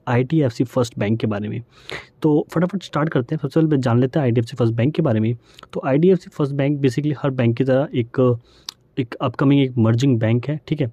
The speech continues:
बहुत ही अच्छे से यहाँ पे ये काम कर रहा है और आपको अक्सर ही बहुत सारे सेल्स में अगर आप कहीं पे अगर जाते कोई प्रोडक्ट खरीदने, तो आपको बहुत सारे फाइनेंस के में आपको आईडीएफसी के बहुत अच्छे अच्छे ऑफर्स देखने को मिलते होंगे।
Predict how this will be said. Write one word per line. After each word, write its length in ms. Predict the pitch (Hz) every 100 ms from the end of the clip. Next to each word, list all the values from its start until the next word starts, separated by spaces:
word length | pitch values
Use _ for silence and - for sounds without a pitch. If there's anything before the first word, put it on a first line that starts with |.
| - _ 135
बहुत 220 | 127 127
ही 60 |
अच्छे 180 | 135 -
से 100 | 147
यहाँ 140 | 131 131
पे 160 | 135
ये 260 | 131 131 151 -
काम 200 | 117 117
कर 160 | 120
रहा 120 | 117
है 60 | 147
और 260 | 160 165 185 -
आपको 280 | 127 120 160
अक्सर 640 | 170 123 - - - 147 139
ही 160 | 135 - - _
बहुत 200 | 123 143
सारे 180 | - 147
सेल्स 360 | - 131 127 151
में 100 | 135
अगर 120 | 131
आप 120 | 123 -
कहीं 140 | - 123
पे 120 | 131
अगर 180 | 123 123
जाते 240 | 120 117
कोई 120 | 123
प्रोडक्ट 360 | 123 117 117 117
खरीदने, 200 | 117 131
तो 120 | 156
आपको 260 | 147 135 147
बहुत 200 | 131 120
सारे 160 | 135
फाइनेंस 420 | 131 127 117 131 123
के 260 | 139 135
में 240 | 160 135 147 - _ -
आपको 200 | 135 190
आईडीएफसी 480 | 147 123 147 123 139
के 60 |
बहुत 180 | 147 143
अच्छे 120 | 123
अच्छे 120 | - 170
ऑफर्स 320 | 127 - 120 -
देखने 180 | 117
को 60 | 143
मिलते 300 | 123 107 123
होंगे। 260 | 107 104